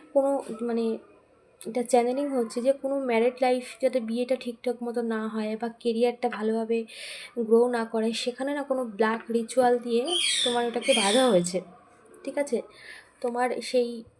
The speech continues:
বিবাহের জায়গাটাকে বাধা হয়েছে। এবং আর্থিক দিক থেকে তুমি যারা আর্থিক, এইসব রিলেশনশিপের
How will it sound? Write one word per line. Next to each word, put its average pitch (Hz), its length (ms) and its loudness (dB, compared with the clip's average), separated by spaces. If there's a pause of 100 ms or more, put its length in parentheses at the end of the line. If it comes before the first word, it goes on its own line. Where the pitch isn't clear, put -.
(300)
বিবাহের 240 420 0
জায়গাটাকে 214 760 -4 (520)
বাধা 220 340 -4
হয়েছে। 220 420 -2 (1400)
এবং 233 420 -2
আর্থিক 220 520 -6
দিক 269 220 -8
থেকে 269 200 -2
তুমি 254 220 -8 (140)
যারা 247 280 0
আর্থিক, 233 500 -8
এইসব 269 340 0
রিলেশনশিপের 269 720 0